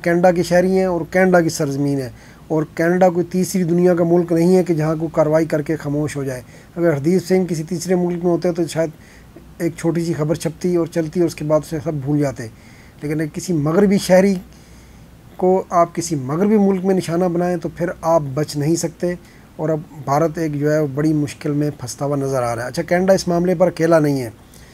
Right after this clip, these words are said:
आप याद रखें, मगरबी दुनिया जो है वो इस मामले को कभी नज़रअंदाज नहीं करती कि उनकी सरजमीन पर अगर कोई ऐसा जुर्म हो और एक मुल्क पर इस तरह की कार्रवाई, बाकी सब मुल्क समझते हैं कि उनके ऊपर भी ऐसी कार्रवाई हुई है, क्योंकि अगर उन्होंने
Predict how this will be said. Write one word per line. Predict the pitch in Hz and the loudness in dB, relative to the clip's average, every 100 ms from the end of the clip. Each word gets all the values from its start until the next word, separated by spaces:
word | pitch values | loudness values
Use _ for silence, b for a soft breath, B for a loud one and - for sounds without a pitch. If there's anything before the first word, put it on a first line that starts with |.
| B B B 147 | B B B -6
आप | 151 | 2
याद | 170 180 | 2 4
रखें, | 190 196 | 2 2
मगरबी | 190 170 180 180 | 2 2 2 0
दुनिया | 160 156 175 185 175 b b b 151 | 0 2 4 2 0 b b b -2
जो | 151 | 2
है | 170 | 2
वो | 180 175 175 214 | 2 0 -4 -6
इस | - | -4
मामले | 165 165 175 | -2 0 0
को | 180 170 | 0 0
कभी | 202 208 | 2 2
नज़रअंदाज | 185 175 165 151 160 160 | 4 2 2 6 6 6
नहीं | 170 | 2
करती | 165 151 180 | 2 -2 -2
कि | 175 - | -6 -4
उनकी | 220 208 208 | -2 0 -2
सरजमीन | - 160 143 175 165 | 0 -2 2 0 2
पर | 160 | 2
अगर | 156 160 | 4 2
कोई | 151 | 0
ऐसा | 151 156 | -2 -2
जुर्म | 139 139 135 | -4 -4 -4
हो | 139 | -4
और | 147 - | -8 -2
एक | 180 196 185 | 2 2 2
मुल्क | 180 190 | 0 0
पर | - 190 - B B B B B - - - 190 | 0 -2 -2 B B B B B -20 -20 -10 -8
इस | - | -4
तरह | 190 190 | 0 0
की | |
कार्रवाई, | 180 170 165 185 | 2 2 4 2
बाकी | 156 151 - | 4 2 2
सब | 170 190 | 0 2
मुल्क | 175 175 | 2 0
समझते | 165 175 170 180 | 0 -2 0 0
हैं | 180 | -2
कि | 180 | -2
उनके | 170 175 | -2 0
ऊपर | 156 170 | 0 0
भी | 170 - - 165 | -2 -10 -6 -6
ऐसी | 170 160 180 | -2 -2 -2
कार्रवाई | 160 156 143 143 | 0 2 2 0
हुई | 131 127 | -2 -4
है, | 123 | -6
क्योंकि | 113 175 | -6 -4
अगर | 180 185 | -2 -4
उन्होंने | 175 175 180 | -4 -4 -4